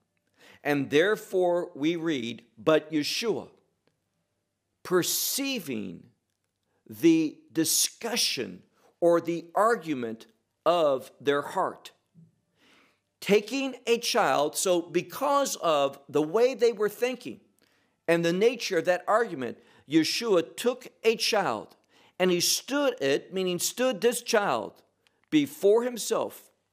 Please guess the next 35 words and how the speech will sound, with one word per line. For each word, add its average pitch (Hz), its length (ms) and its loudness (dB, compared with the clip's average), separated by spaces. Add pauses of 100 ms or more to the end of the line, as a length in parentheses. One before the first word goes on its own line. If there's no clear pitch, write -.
and 170 140 4
he 170 80 2
said 151 400 0
to 135 100 -4
them. 104 240 -10 (800)
So 175 260 2
he's 156 240 2
going 233 300 2
to 247 100 -8
use 151 460 -2 (100)
a 151 100 2
child 139 680 -2 (500)
as 135 160 -2
a 131 80 -2
type 160 420 -4
of 117 220 -4 (180)
visual 117 920 -4 (200)
aid 95 380 -6 (840)
in 185 240 0
order 226 340 4
to 196 220 -6
convey 175 580 0
to 240 120 -8
them 123 580 -6 (260)
the 131 120 -2
truth. - 420 -12 (720)
Now, 156 420 2
again, 185 320 2
I'd 143 160 0
like 196 220 -2
to 165 140 -2
pause 220 560 0
for - 200 -4
a 214 40 -4
moment 120 480 -8